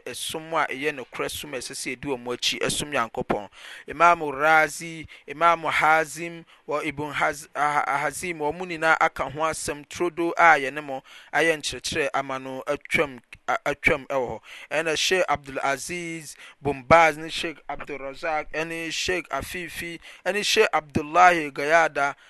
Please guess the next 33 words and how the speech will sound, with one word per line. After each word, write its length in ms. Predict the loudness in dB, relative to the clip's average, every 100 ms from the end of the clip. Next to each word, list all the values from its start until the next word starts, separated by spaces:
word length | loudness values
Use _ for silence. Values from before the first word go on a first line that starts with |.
| _
eh, 300 | -2 0 0 -4 -14 -20 -20 -20 _ _ -8
Gudayan 680 | -8 -4 6 6 6 0 -6 _ _ -4
ɛne 260 | -4 -4
Sheikh 300 | -4 0 0 0
Abdullah 560 | -2 0 -6 2 4 4
Al- 300 | 2 -4 -12 _ _ _ _
ah, 200 | 0 0 -2 -8
Ibn 420 | -6 -6 -10 -16 -18 -6
Qa'ud, 520 | -6 _ -6 -6 -2
wɔn 260 | 2 2 2
nyinaa 300 | -2 2 2
aka 500 | 2 0 -2 -2 -4 -8
Shiafoɔ 560 | -6 -2 0 0 -2 -4
ho 40 |
asɛm 300 | -2 -2 -8
sɛ 180 | -8 -8
wɔn 180 | -8 -6
nyɛ 100 | -6
nokwafoɔ 480 | -6 0 0 0 -4
a 40 | -4
ɛsɛ 140 | -6
sɛ 220 | -8 -8
yɛdi 120 | -6 -6
wɔn 240 | -6 -6
akyi 420 | -6 -6 -6 -12 -18 -20 -12
ɛfa 260 | -2 2 2
som 300 | 0 -6 -6
twe 180 | -4 0
dɛ 120 | 0
ampa 180 | 0 -4
Nyankopɔn. 600 | -4 -8 -8 -6 -6 -8 _ _ _ _ _ _ _ _ -20 -16 -16 0
Ɛna 220 | 6 8 6
Shiafoɔ, 760 | 6 6 6 4 6 8 8